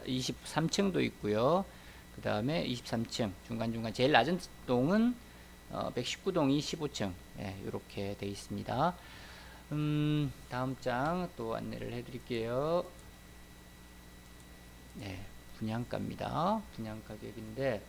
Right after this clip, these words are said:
보시면, 어, 여기 있죠. 네, 마흔세 평은 백일 동 하나밖에 없습니다. 백일 동 하나밖에 없고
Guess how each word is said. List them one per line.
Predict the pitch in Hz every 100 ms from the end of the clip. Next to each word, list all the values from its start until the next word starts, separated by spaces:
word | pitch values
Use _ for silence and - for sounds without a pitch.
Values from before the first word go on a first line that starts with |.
| - - - - - - - - - - -
보시면, | 123 - 139 147 143 139 -
어, | - 57 - 50
여기 | 113 -
있죠. | 127 - 185 196 -
네, | 107 104
마흔세 | 113 123 120 139
평은 | - 143 135
백일 | 131 147 160
동 | 175 160
하나밖에 | 190 190 180 -
없습니다. | 110 - 135 117 110 139
백일 | 127 113 110
동 | 127
하나밖에 | 127 123 120 110
없고 | - - 170 190